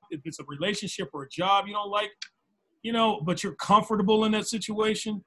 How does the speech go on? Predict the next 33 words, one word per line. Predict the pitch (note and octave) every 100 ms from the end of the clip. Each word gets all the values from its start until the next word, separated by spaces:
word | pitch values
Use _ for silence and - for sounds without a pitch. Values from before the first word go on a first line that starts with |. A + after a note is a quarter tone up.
| _ _
even | G#3 A3
though | A3
you | G#3 G3
know | G3 G#3+ G#3 F#3+
it's | C#3+
bad | C#3 F3 G3+ G3
for | G3
you | G3 G3
and, | E3+ D#3+ D#3+
and | D#3
you | F3+
don't | F#3 D#3
like | F3 F#3
it | E3+
and | D3+
it | C#3+
sucks, | - G#3+ F#3 - _ _ _ _ _ _ _ -
get | B3 C#4+
the | G3
fuck | - D4 -
out. | C#4+ D4
Work | D#3 B3+ C#4+
on | C4
getting | F#3+ C4+ A#3 A#3
out | C#4+
of |
there. | A3 E3+
Take | - A3
a | A3
risk. | F#3 C#4+ G3+ -
Take | G#3
a | -
chance. | - A#3+ C4+ F#3+ -